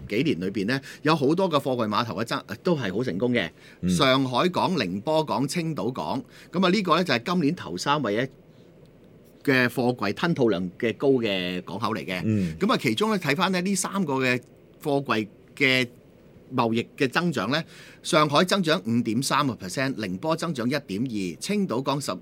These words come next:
Speaker 1: 增長十一點七個percent。
Speaker 2: 係。
Speaker 1: 噉你睇，睇到，咦，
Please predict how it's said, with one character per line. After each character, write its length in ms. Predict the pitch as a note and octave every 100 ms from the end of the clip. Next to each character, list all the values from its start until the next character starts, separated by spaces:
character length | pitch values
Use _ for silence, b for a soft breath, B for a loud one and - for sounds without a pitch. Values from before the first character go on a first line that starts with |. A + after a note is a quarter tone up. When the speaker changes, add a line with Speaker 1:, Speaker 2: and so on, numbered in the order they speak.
| -
Speaker 1:
增 160 | D#3
長 100 | A#2+
十 140 | B2+ -
一 120 | B2
點 180 | G2+ G#2
七 80 | - -
個 80 |
percent。 380 | F#2 D#2+ A2+ A2+ - -
Speaker 2:
係。 260 | G2+ B2 C3+ -
Speaker 1:
噉 140 | C4
你 80 | D4
睇， 120 | E3+
睇 120 | D3+ D3
到， 180 | F3+ - B B
咦， 200 | G#2+ A3